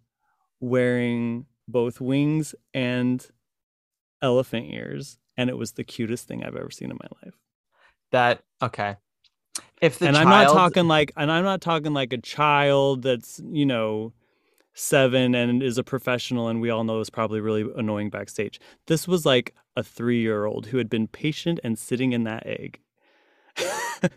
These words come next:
Speaker 2: That is a
Speaker 1: And
Speaker 2: miracle.
Speaker 1: and then it broke open and we were all like,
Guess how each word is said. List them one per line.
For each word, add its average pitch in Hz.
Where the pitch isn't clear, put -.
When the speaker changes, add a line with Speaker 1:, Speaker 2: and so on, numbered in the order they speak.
Speaker 2:
That 196
is 392
a 147
Speaker 1:
And 147
Speaker 2:
miracle. 131
Speaker 1:
and 160
then 156
it 151
broke 139
open 127
and 131
we 135
were 135
all 135
like, 123